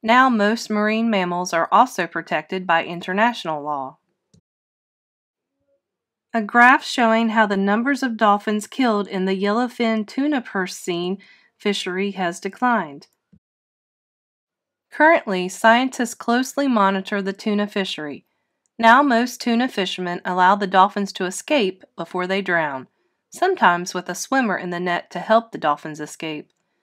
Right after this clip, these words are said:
But dolphin populations are not recovering as quickly as predicted,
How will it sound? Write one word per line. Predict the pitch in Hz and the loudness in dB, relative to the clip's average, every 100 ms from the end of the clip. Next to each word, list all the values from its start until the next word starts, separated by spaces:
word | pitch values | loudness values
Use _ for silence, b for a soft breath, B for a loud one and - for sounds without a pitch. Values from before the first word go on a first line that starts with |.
| _ _ | _ _
But | 214 208 | -8 0
dolphin | - 233 277 294 277 | 6 6 6 -2 2
populations | 240 240 262 226 190 190 196 190 | 2 2 0 -2 -2 -4 -6 -6
are | 175 | -6
not | 170 180 202 | -2 0 0
recovering | 233 226 - 285 202 175 170 | 0 -2 2 2 0 -6 -8
as | 196 | -12
quickly | - 196 190 196 175 | -6 -6 -4 -4 -4
as | 175 | -6
predicted, | - 208 277 - 294 - | -6 -4 -4 -6 -10 -10